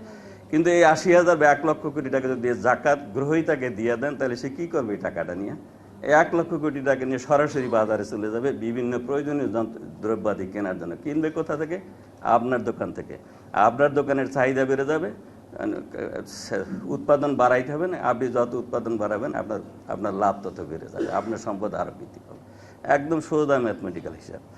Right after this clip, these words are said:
আর এই জন্য আমরা যারা মনে করি জাকাত দিয়ে হতাশ হয়ে যাচ্ছি, আমার জাকাত আসলে আমার সম্পদ কমে দেয় না, কমে না, এটা আপনার সম্পদকে বৃদ্ধি করে।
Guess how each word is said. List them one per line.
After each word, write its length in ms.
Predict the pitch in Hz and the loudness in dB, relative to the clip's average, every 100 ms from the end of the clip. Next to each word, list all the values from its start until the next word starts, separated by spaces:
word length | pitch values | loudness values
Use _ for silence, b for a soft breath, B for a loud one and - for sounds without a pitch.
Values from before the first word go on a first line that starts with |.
| B B B - | B B B -2
আর 100 | - | 2
এই 100 | 131 | 2
জন্য 200 | 139 151 | 4 4
আমরা 280 | 143 139 139 | 6 6 8
যারা 200 | 135 135 | 8 6
মনে 240 | 127 135 | 4 2
করি 240 | 139 147 139 | 2 0 2
জাকাত 340 | 120 117 117 | 2 4 2
দিয়ে 140 | 113 110 | 0 -2
হতাশ 360 | 110 123 120 | 0 0 0
হয়ে 120 | 120 | -2
যাচ্ছি, 220 | 123 135 127 | -4 -4 -4
আমার 260 | 107 107 | -4 -4
জাকাত 380 | 92 104 - 101 | -2 0 0 0
আসলে 260 | 101 87 92 | -4 -6 -4
আমার 160 | 87 | -6
সম্পদ 380 | 87 101 98 104 - | -8 -10 -6 -6 -6
কমে 200 | 113 120 | -4 -4
দেয় 140 | 127 | -4
না, 120 | 139 113 | -6 -6
কমে 320 | 135 127 117 | -6 -4 -2
না, 80 | 92 | -2
এটা 160 | 95 | -2
আপনার 200 | - 104 | -4 -6
সম্পদকে 480 | - 101 90 95 92 | -8 -8 -8 -10 -10
বৃদ্ধি 300 | 90 92 90 | -10 -10 -10
করে। 220 | - 78 | -8 -10